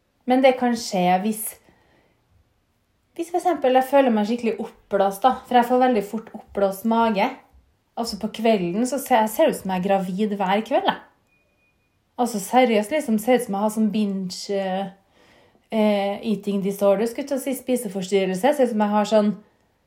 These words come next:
fråtseforstyrrelse. For at magen, altså, det er så sprengt. Og ja, <laughs> nå rister du kanskje på hodet og sier at «Nei, men Marianne, det er nå fordi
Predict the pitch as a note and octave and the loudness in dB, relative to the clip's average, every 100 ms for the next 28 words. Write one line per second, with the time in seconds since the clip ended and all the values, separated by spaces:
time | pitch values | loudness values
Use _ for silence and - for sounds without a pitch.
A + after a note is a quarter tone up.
0 | _ _ - B3 A#3+ - - F#3+ F3+ E3+ | _ _ 0 0 0 -10 0 2 2 0
1 | - _ _ _ _ G3 F#3 G3+ F#3+ F#3 | -8 _ _ _ _ -8 -2 -2 -2 2
2 | B3+ G4 - - _ _ _ _ _ _ | 4 4 0 -20 _ _ _ _ _ _
3 | _ _ _ _ _ _ - C4 B3+ B3+ | _ _ _ _ _ _ -2 -2 4 6
4 | A#3+ G3 G3+ G3+ - A#3+ G#3+ F#3 A3 G#3+ | 6 4 0 0 -2 -4 -2 0 2 2
5 | G3+ A3 - - G#3+ C4 A#4 - - _ | -2 -6 -8 2 4 4 2 -6 -20 _
6 | _ _ _ _ _ _ _ _ _ _ | _ _ _ _ _ _ _ _ _ _
7 | _ _ _ _ - A#3 A3 G#3 B3 - | _ _ _ _ 2 6 10 10 8 4
8 | - - A#3 - - - - - - A#3+ | -10 -2 -2 -2 -12 -20 -16 -14 -2 2
9 | A#3+ B3 A#3+ B3 C#4+ - F#3+ G3+ C4+ A#3+ | 4 2 0 -2 -2 -4 -4 -2 -2 -4
10 | G#3+ A#3+ C4 G3+ - B3 A#3+ B3 C#4 D#4+ | -4 2 2 2 0 0 0 0 -2 -2
11 | D#4 D4+ D#4 D4+ A#3+ C4+ C4 A3+ G#3 - | -2 -2 0 0 2 2 2 2 -2 -4
12 | B3 A#3 | -6 -4